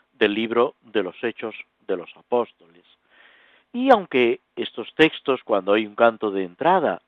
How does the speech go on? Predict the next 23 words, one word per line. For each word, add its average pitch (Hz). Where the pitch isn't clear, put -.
se 95
omiten, 101
nos 269
sirven 208
para 127
comprender 127
un 165
poco, 175
para 117
situar 123
lo 123
que 113
la 101
Iglesia 117
quiere 135
expresar 120
con 113
estas 120
oraciones. 147
Y 208
pueden 285
servirnos 175
también 165